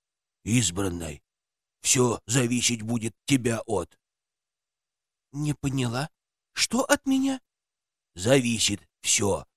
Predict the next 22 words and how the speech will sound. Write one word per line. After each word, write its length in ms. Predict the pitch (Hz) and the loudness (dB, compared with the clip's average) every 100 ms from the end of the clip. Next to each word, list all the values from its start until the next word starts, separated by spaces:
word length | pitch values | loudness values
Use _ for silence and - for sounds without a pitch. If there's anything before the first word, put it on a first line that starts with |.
| _ _ _ | _ _ _
повторил 540 | 175 175 - 170 160 156 | 6 6 8 8 8 6
Буфик. 480 | 139 127 135 123 _ _ _ _ _ _ _ _ _ _ _ _ _ _ _ _ _ _ _ _ | 4 4 2 -2 _ _ _ _ _ _ _ _ _ _ _ _ _ _ _ _ _ _ _ _
«Но 120 | 165 196 | -2 0
я 160 | 190 | 0
не 120 | 208 240 | 0 -2
хочу, 540 | - 269 - 254 156 _ - | 0 4 4 4 0 _ -2
чтобы 240 | 269 247 | 4 4
от 100 | 247 | 4
меня 220 | 269 254 | 2 2
что-то 260 | 208 285 285 | 2 0 2
зависело. 720 | 294 269 247 190 190 156 - _ _ _ - | 2 2 0 0 -2 -6 -20 _ _ _ 0
Я 80 | |
слишком 400 | 247 247 - 262 | 2 2 4 4
маленькая. 720 | 262 233 190 170 165 165 143 131 | 4 2 2 0 -4 -2 -2 0
От 220 | 220 - | -2 0
меня 180 | 247 269 | 0 2
не 140 | 294 | 2
может 300 | 294 262 202 | 6 6 6
что-то 280 | 180 277 220 | 0 0 0
зависеть. 640 | 196 254 254 190 170 - _ _ _ _ _ _ _ | 4 4 2 0 -2 -4 _ _ _ _ _ _ _
Мама 280 | 143 190 | -6 -4
и 80 | 190 | -4